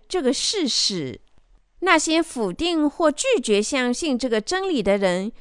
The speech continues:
就犯了亵渎圣灵的罪，因此他们绝不能得到饶恕。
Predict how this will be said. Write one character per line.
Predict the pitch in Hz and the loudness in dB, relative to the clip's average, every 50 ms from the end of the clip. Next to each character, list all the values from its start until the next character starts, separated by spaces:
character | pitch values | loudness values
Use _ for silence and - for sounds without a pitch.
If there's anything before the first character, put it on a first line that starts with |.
| - - - | -20 -12 -2
就 | - 392 320 | 2 2 2
犯 | 269 - 370 330 285 | 2 2 2 2 4
了 | 240 220 | 2 2
亵 | 226 - - - 403 370 285 | 0 0 -2 -2 0 0 0
渎 | 262 262 254 | 0 -2 -2
圣 | 240 - - - 539 480 349 | -2 -2 -2 0 0 0 0
灵 | 233 196 175 180 | 0 0 -2 -2
的 | 185 165 | -2 -4
罪， | 151 - - 254 262 240 196 165 - - - _ _ _ _ _ _ _ _ _ - - - | -4 -4 -4 -2 -2 0 0 -2 -4 -8 -12 _ _ _ _ _ _ _ _ _ -20 -12 -4
因 | - 247 240 247 | 0 0 2 2
此 | 247 - - - 202 185 175 170 170 - - - _ - | 0 -2 -4 -4 -2 -2 -2 -2 -2 -6 -10 -16 _ -10
他 | - - 339 285 | -2 0 2 2
们 | 254 247 247 | 2 2 0
绝 | - - 240 220 226 | 0 2 4 4 4
不 | 247 339 | 4 2
能 | 339 302 254 226 | 2 2 2 2
得 | 220 - 208 160 | 2 0 0 2
到 | - 233 240 233 | 2 2 0 2
饶 | 220 220 185 - - 185 | 2 0 0 -2 -2 -6
恕。 | 175 - - - 294 269 214 175 - | -6 -4 -2 0 0 2 0 0 -2